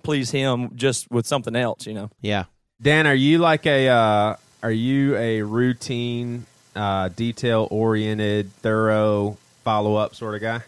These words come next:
Speaker 2: Uh, so, uh, not really by nature. I, I, I feel like I've been drawn to that since I became an adult, like, in my early twenties. Um, but I have done a pretty poor job. I mean, I was on tour for seven years. These guys know what that's like. It's,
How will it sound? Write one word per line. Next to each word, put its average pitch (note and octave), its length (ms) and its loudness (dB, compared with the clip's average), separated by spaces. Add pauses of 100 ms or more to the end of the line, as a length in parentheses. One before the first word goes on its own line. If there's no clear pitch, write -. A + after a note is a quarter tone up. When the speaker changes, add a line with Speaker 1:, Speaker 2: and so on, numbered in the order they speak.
(1200)
Speaker 2:
Uh, E3 380 4 (200)
so, F#3+ 380 2 (220)
uh, - 60 -10 (100)
not E3 280 0
really G3 240 2
by D3+ 200 2
nature. D3 540 0
I, B2+ 160 -4 (120)
I, D3 420 0 (180)
I B2+ 100 -2
feel D#3 320 0
like D3 220 -2
I've C3+ 200 -2
been B2+ 240 -2
drawn A#2 580 -4
to B2+ 160 -4
that G#2+ 360 -2
since - 540 -6
I G#2+ 160 -4
became G#2 500 -6
an F#2+ 120 -4
adult, F#2 560 -8
like, G2 220 -6
in G2+ 100 -4
my F#2+ 140 -6
early G2 360 -4
twenties. B2 720 -8 (760)
Um, B2 280 0
but A#2 160 -2
I A#2+ 80 0
have A#2+ 260 -4
done B2 160 0
a A#2 60 -4
pretty - 340 -8
poor C3 260 -2
job. G#2 300 -4
I G#2+ 60 -4
mean, C#3 160 -4
I G3 80 0
was F#3+ 120 0
on A#2+ 140 -2
tour C#3+ 360 0
for - 120 -4
seven G2+ 340 -4
years. G#2 260 -4
These A#2 160 -6
guys G#2+ 280 -4
know G2+ 240 -2
what F#2+ 160 -4
that's A2 260 -4
like. G2 280 -6
It's, - 280 -8